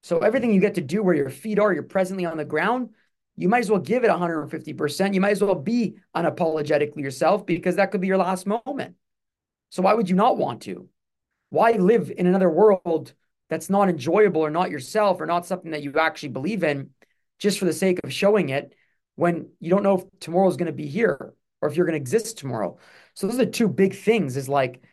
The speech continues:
we're mortal. We, we, we could die. Like, you know, like, there's no reason to let the fear take away from an opportunity. Rather, lean into the fear as a potential strength,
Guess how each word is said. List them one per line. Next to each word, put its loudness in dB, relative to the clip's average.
we're -4
mortal. 4
We, -8
we, -12
we -14
could -18
die. -2
Like, -8
you -6
know, 0
like, 0
there's 0
no 4
reason 2
to -4
let 0
the -6
fear 2
take 2
away 4
from -2
an -2
opportunity. -4
Rather, 2
lean 0
into -4
the -4
fear -6
as 0
a -2
potential 0
strength, -4